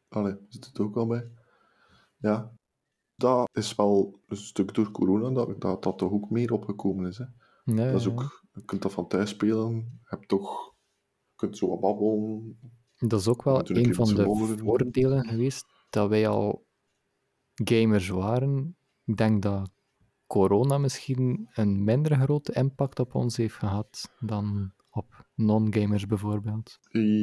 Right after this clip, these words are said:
Speaker 1: Ja.
Speaker 2: Omdat wij al meer als plan kosten trekken met
Speaker 1: <laughs>
Speaker 2: online games en zo, en dat we niet, niet echt in een gat vielen. Allee, het was natuurlijk geen toffe periode, hè, maar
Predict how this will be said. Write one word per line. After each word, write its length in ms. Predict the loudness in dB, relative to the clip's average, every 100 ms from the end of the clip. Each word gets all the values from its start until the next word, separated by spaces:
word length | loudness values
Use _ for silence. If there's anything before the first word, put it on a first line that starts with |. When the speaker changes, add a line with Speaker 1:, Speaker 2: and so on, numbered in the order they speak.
| 4 4
Speaker 1:
Ja. 340 | 2 2 0 -4 _ -8
Speaker 2:
Omdat 300 | -6 -2 0
wij 160 | 2
al 80 | 2
meer 200 | 4 4
als 300 | 2 -2 -10 _ _ _
plan 320 | 0 2 2
kosten 360 | 2 -2 0 -4
trekken 380 | -2 -4 -2 -2
met 340 | 0 -2 -4 -8 -18 -20
Speaker 1:
<laughs> 220 | -20 _
Speaker 2:
online 500 | -4 2 2 4 2 4
games 260 | 2 2
en 120 | 0
zo, 120 | 0 0
en 100 | 0
dat 160 | 2 4
we 60 |
niet, 640 | 4 2 -2 -8 -10 -10 -12 _ _ _
niet 200 | 2 4
echt 220 | 2 0
in 100 | 0
een 80 | 0
gat 260 | 0 -2 -4
vielen. 480 | -4 -2 -2 -4 _ _ _ _ _ _
Allee, 240 | 0 2 2 -2 -16 _ _ _
het 100 | 0
was 100 | 2
natuurlijk 400 | 2 4 2 2
geen 200 | 0 2
toffe 280 | 2 0 -2
periode, 500 | 0 4 4 4 4
hè, 60 | 4
maar 380 | 4 2 2